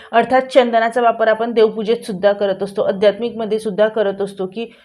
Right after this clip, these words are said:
चंदन, अ, लावला, अ, चंदन लावण्याची प्रथा म्हणजे आपण देवालाही चंदन, अ, चंदनाचा टिळा लावतो. तर, अ, अशी छोटीशी माहिती घेऊन मी आजच्या व्हिडिओमध्ये आलेली. ती व्हिडिओ कसा वाटला नक्की कळवा. व्हिडिओ आवडल्यास like,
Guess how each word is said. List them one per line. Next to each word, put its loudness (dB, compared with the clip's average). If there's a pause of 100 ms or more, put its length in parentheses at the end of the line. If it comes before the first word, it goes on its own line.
(160)
चंदन, 0
अ, 4
लावला, 4
अ, 2
चंदन 2
लावण्याची 2
प्रथा -4
म्हणजे -4
आपण -2
देवालाही 4
चंदन, -2
अ, -2
चंदनाचा -2
टिळा 0
लावतो. -2 (640)
तर, 6
अ, 4
अशी -2
छोटीशी 0
माहिती 0
घेऊन -2
मी -2
आजच्या -6
व्हिडिओमध्ये 0
आलेली. 0
ती -8
व्हिडिओ -2
कसा -2
वाटला 0
नक्की -8
कळवा. -2
व्हिडिओ 2
आवडल्यास 0
like, 0